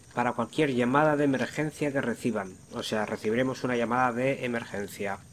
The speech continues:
Matt. Alcanzó la, Larsen no hubiese desaparecido, pero, pero llegamos demasiado tarde con la cura. Todos muertos. Peor.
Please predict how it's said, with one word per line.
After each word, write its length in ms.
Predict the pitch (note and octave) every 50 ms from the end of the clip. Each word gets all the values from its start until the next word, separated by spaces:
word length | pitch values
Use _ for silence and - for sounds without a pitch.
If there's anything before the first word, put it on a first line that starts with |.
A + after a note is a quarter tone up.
| - - - - - - - - - - - - - - - - - - - - -
Matt. 280 | G#2+ A#2+ A#2+ C3 C#3+ - - - - - - - - - - - - - - - - - - - - - - - - - - - - - -
Alcanzó 340 | B2+ B2 - A#2+ A#2 - D3
la, 460 | C#3+ D3 D3+ D3+ D#3+ E3+ F3 E3+ - - -
Larsen 500 | B2+ B2 B2+ C#3 C#3+ - - - D#3 C#3
no 80 | C#3 C#3
hubiese 200 | C3+ B2 - B2+
desaparecido, 600 | B2 A#2 - A#2 B2 B2 B2 A#2 - D#3 D3+ D3
pero, 180 | C#3 C3+ C3+ C3+
pero 400 | - - C3+ C#3 C3 - - A#2
llegamos 300 | A2+ A2+ A2+ C3 C3+ C3+
demasiado 400 | C3 C3 B2 A#2 - C3 C3 B2
tarde 300 | - D3 C#3 C3+ C#3 C#3
con 140 | C#3 C3+ B2
la 100 | A#2 A2+
cura. 340 | - - A#2+ A2 G#2 G2+ G#2 - - - - - - - - - - - - - - - - - - - - - - - - - - - - - - - - - - - - - - -
Todos 320 | - D3 C#3+ C3 B2+ A2 B2+
muertos. 880 | D#3 E3 D#3+ - - - E3 E3 E3 - - - - - - - - - - - - - - - - - - - - - - - - - - - - - -
Peor. 460 | A2 G#2+ A#2 C3 C#3+ C#3+ C#3+ D3 -